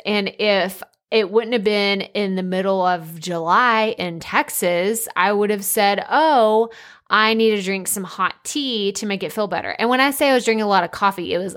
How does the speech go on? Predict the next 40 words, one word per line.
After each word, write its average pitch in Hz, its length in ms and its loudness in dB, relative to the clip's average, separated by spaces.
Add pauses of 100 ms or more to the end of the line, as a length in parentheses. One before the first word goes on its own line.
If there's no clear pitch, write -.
iced 175 380 -2
coffee, 165 640 -6
okay? 220 520 0
<laughs> - 40 -4
I - 60 -2
was 208 160 0
drinking 196 440 -4 (120)
iced 214 400 0
coffee, 202 640 -2 (460)
and 190 520 2
I 185 120 -2
think 185 280 -6
it 254 120 2
was 208 240 0
just - 600 -2
not 185 800 0
the 185 440 -4
right 202 280 0
choice. - 640 0
It 262 120 -2
wasn't 311 380 0
the 302 80 0
right 269 220 2
thing 247 180 0
I 233 80 2
should 226 200 -4
have 208 80 0
been 196 180 0
doing. - 400 -6
So 208 300 2
I 196 140 -2
wanted 240 300 0
to 233 100 -4
just 196 260 -6
come 233 200 -4
on 226 160 2
today 190 340 0
and 185 140 -2
remind 202 420 0
you, 180 320 -4